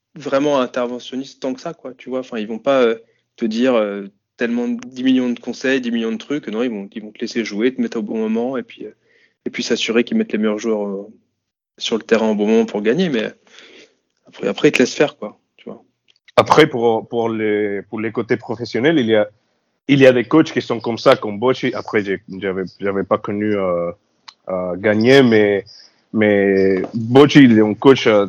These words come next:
Speaker 2: qui est vraiment personnel. Il, il, il descend à toi et il te cherche à toi, mais de manière personnelle, pas forcément comme joueur. Et il crée cette relation qui, qu'il te donne la confiance par rapport au joueur. Et j'avais une expérience, euh,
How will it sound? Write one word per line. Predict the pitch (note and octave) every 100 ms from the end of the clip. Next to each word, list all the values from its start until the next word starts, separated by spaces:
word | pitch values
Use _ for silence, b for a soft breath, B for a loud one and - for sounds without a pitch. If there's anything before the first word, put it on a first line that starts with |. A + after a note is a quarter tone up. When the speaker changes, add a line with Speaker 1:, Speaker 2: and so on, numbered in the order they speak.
| -
Speaker 2:
qui | -
est | A#2+ B2
vraiment | A2+ C#3 C#3 C3+
personnel. | B2+ B2+ - B2+ A#2
Il, | G#2 G2+ G#2+
il, | G#2 G#2+ -
il | A2 G#2+
descend | A2+ - C#3+ C3 A#2+
à | G#2
toi | - C3 C3+ B2+
et | G#2+
il | G2+
te | -
cherche | G#2 - B2+ -
à | A2+
toi, | B2+ A#2 C3+ C3 _ _
mais | G#2+ G#2+
de | G#2+
manière | G#2+ A2+ G#2+
personnelle, | - G2+ B2+ A#2+ A2
pas | A2+
forcément | _ G#2 A2+ G#2+
comme | G#2+ G#2+
joueur. | G#2+ A2 C3 - b b b
Et | A2 G#2+
il | G#2+
crée | - C#3+ C#3+
cette | C3+ A#2 -
relation | A#2 A2+ - C#3+ C#3+ D3+
qui, | - A#2 G#2+ G2 b b b
qu'il | - A#2+
te | C3
donne | B2 B2+
la | A2+
confiance | A#2 C#3 - C#3 C3 E3 - - _ _ -
par | A2+
rapport | A2+ A#2
au | A2+
joueur. | A2 A#2 D3 D#3 _ _ _ _ _ -
Et | A2 G#2+ G#2+ G#2+ G#2+
j'avais | G2+ A2 G#2+
une | G#2
expérience, | G2+ - G#2 A2+ D3 C#3+ - G#2+
euh, | G2+ F#2+ F#2 F2+